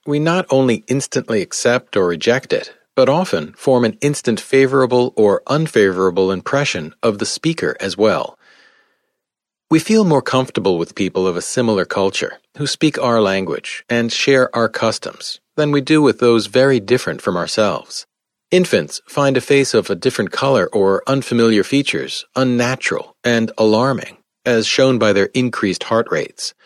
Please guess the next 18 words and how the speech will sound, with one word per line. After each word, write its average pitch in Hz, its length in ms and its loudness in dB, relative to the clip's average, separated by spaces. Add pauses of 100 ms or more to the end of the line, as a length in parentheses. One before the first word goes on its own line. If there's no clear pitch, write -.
(840)
The 147 200 4
strangeness 156 760 0
of - 220 -4
people 127 280 0
of 92 120 0
different - 260 0
cultures, - 720 -4
or 123 180 6
with 113 240 2
different 107 320 0
features, - 760 -4
generally 175 420 0
fades 107 500 0
when 90 140 -6
they 90 80 -6
become 95 380 -6
personally 87 640 -4
known. 85 400 -4